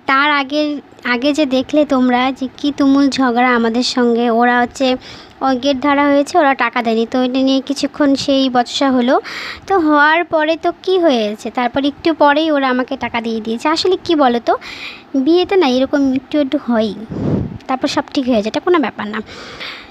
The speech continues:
তো বউ চলে এসছে, নতুন কনে চলে এসছে, উম, ভাইয়েরা পিঁড়িতে করে নিয়ে এসছে। এটা হচ্ছে, আহ, নিয়ম আর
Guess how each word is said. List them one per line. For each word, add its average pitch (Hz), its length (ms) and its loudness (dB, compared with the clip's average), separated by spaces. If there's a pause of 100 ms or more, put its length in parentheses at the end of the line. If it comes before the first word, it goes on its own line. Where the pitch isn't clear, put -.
(340)
তো 262 300 2
বউ 277 320 4
চলে 262 380 2
এসছে, 285 300 -2
নতুন 269 300 2
কনে 269 260 0
চলে 254 320 0
এসছে, 269 360 -4
উম, 233 720 0
ভাইয়েরা 247 680 2 (380)
পিঁড়িতে 254 320 -2
করে 247 240 0
নিয়ে 233 320 0
এসছে। 330 380 -2 (1500)
এটা 247 280 2
হচ্ছে, 240 480 0 (180)
আহ, 214 280 -2
নিয়ম 233 400 2
আর 214 100 0